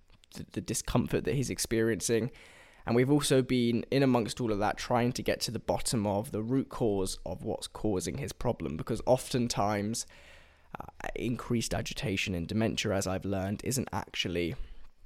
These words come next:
necessarily just a decline due to the disease. There are lots of other factors, underlying factors physically and so on, that can be causing it, right? And so with that in mind, on Monday, I made an appointment for my dad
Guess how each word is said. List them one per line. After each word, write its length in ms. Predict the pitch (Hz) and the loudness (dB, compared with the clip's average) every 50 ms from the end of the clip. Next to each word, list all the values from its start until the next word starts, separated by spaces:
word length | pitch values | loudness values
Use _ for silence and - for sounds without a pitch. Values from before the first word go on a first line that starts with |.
| - - - - - - - - | -20 -18 -18 -18 -20 -16 -4 -2
necessarily 720 | 117 101 - - - - - - 107 104 98 82 87 85 | -2 -2 0 -2 -2 0 0 2 2 2 2 2 0 -2
just 500 | 76 - 135 107 104 - - - - - - | 0 2 2 2 2 2 -2 -2 -4 -2 -2
a 140 | 107 101 | 0 0
decline 680 | 104 113 104 - - - 113 98 107 101 104 101 98 127 - - - - - | 0 -2 -4 -4 -4 -2 -2 0 2 2 2 2 0 0 -2 -4 -6 -8 -8
due 180 | - 117 110 104 | -4 -2 -2 -2
to 140 | - - 101 | -2 -4 -2
the 120 | - 104 | -2 -2
disease. 480 | 101 110 107 110 123 127 131 127 131 - | -2 -2 0 2 4 4 4 4 4 2
There 140 | 110 110 | 4 4
are 60 | 107 107 | 4 4
lots 180 | 107 - - | 4 2 0
of 80 | 123 110 | 0 0
other 180 | 110 95 101 | -2 -2 -2
factors, 540 | - - - 98 - - - - 95 90 90 | -6 -4 -4 -6 -6 -6 -6 -4 -4 -2 -2
underlying 540 | 92 101 107 101 107 104 104 95 104 101 92 | 0 0 2 2 2 2 2 2 2 0 -2
factors 540 | - - 110 98 - - - 87 - - - | -2 -4 -4 -6 -2 -4 -4 -4 -2 -6 -8
physically 540 | - - - 110 113 - - - 110 85 87 | -8 -6 -6 -4 -4 -4 -6 -4 -2 0 0
and 140 | 92 101 | 0 0
so 240 | - - 92 92 92 | 2 2 2 2 2
on, 120 | 98 98 90 | 2 2 0
that 140 | 90 87 | -2 -2
can 140 | - - 90 | -2 -6 -6
be 120 | - 87 87 | -6 -6 -6
causing 400 | - - 92 85 82 80 78 65 | -4 -2 -2 -2 -2 -2 -4 -6
it, 100 | - - | -6 -6
right? 280 | 78 71 82 - - - - - - - - - - - - | -6 -4 -4 -6 -6 -8 -14 -14 -14 -16 -16 -16 -14 -6 -2
And 140 | 107 117 127 | 0 0 6
so 200 | - 139 131 - | 8 8 8 10
with 200 | 104 147 139 139 | 8 6 6 8
that 160 | 160 147 - | 8 8 8
in 100 | 151 139 | 8 6
mind, 360 | 120 101 85 92 101 101 - | 6 6 4 2 0 0 4
on 160 | - 127 123 120 | 4 6 6 6
Monday, 480 | 107 110 107 98 - 73 78 85 - | 6 4 2 2 2 0 0 0 0
I 120 | - 117 113 | 0 2 4
made 260 | 113 117 120 117 120 | 4 6 4 4 4
an 80 | 110 | 0
appointment 400 | 98 - - - 110 92 82 - | -2 -2 -2 -2 -2 -2 -2 -4
for 80 | - 123 | -4 -4
my 100 | 101 101 | -4 -2
dad 400 | - - 107 104 104 110 - | -2 -2 -2 0 0 -2 -4